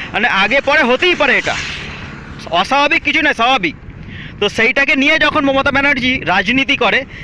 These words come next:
যে আমাদের টা-, রাজ্য, এ, আমাদের রাজ্যকে টাকা দেয়নি সেন্ট্রাল, আমাদের রাজ্যকে টাকা দেয়নি সেন্ট্রাল, আমাদের পাওনা টাকা আমাদেরকে দেয়নি সেন্ট্রাল, আমাদের টাকা দেয়নি,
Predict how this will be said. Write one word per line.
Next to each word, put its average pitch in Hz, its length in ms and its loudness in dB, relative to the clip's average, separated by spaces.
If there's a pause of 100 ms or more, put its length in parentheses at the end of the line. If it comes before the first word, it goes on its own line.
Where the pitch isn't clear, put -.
যে 190 140 0
আমাদের 233 480 2
টা-, 202 520 -2
রাজ্য, 196 380 2
এ, 214 120 2
আমাদের 214 340 2
রাজ্যকে 220 440 2
টাকা 208 240 2
দেয়নি 208 300 2
সেন্ট্রাল, 202 360 0
আমাদের 196 260 0
রাজ্যকে 190 320 0
টাকা 180 240 0
দেয়নি 185 280 0
সেন্ট্রাল, 185 300 -2
আমাদের 180 260 0
পাওনা 170 240 0
টাকা 175 200 -2
আমাদেরকে 175 320 -2
দেয়নি 175 300 0
সেন্ট্রাল, 170 360 -4
আমাদের 165 340 -4
টাকা 160 240 0
দেয়নি, 170 280 -2